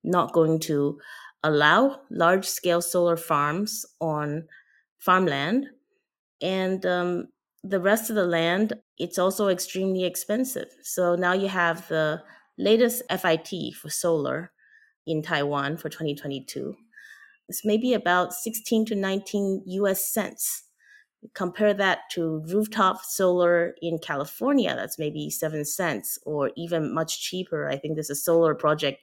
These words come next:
in Abu Dhabi that's, like, one, one and a half cents per kilowatt hours. Solar just becomes so expensive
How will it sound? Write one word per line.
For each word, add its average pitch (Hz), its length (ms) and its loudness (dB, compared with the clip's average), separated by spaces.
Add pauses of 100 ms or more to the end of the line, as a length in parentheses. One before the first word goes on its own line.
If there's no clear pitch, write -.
(540)
in 160 140 0
Abu 156 240 0
Dhabi 151 420 4
that's, 135 260 -6
like, 135 280 -6 (320)
one, 151 420 0
one 156 180 0
and 127 140 -2
a 120 40 -4
half 196 280 2
cents 131 300 -2
per - 120 -8
kilowatt 131 460 -4
hours. - 500 -6 (840)
Solar 269 460 4
just 214 240 -2
becomes 180 400 -4
so 214 180 -2
expensive 160 800 -4